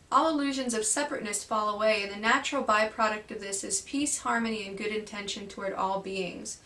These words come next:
We feel a sense of unconditional love to all things in existence because we are whole again.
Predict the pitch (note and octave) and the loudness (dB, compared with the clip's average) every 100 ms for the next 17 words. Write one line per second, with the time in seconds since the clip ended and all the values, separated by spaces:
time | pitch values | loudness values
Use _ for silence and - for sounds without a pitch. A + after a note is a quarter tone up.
0 | - - - A#3+ C4+ C4 B3 - A#3+ A#3 | -20 -12 -6 -4 2 2 2 0 0 -2
1 | A3+ - B3+ C#4 C#4 A#3 A3+ - A3 G#3+ | -2 0 0 0 -2 -2 -2 -2 -4 -4
2 | G3 G3 G3 - - - A3 A#3+ A#3+ A3+ | -2 -2 -2 -8 -4 2 2 2 -2 -2
3 | A3 G#3 F#3+ F3 G3 F#3+ G3+ F#3+ - G#3+ | -2 -6 -6 -6 -4 -4 -6 -6 -8 -10
4 | - G3+ F#3+ G3+ G3+ G3+ - A#3 A#3 A3+ | -8 -6 -6 -2 -2 -4 -6 -2 -2 -2
5 | A3 F#3+ F#3+ | -4 -6 -8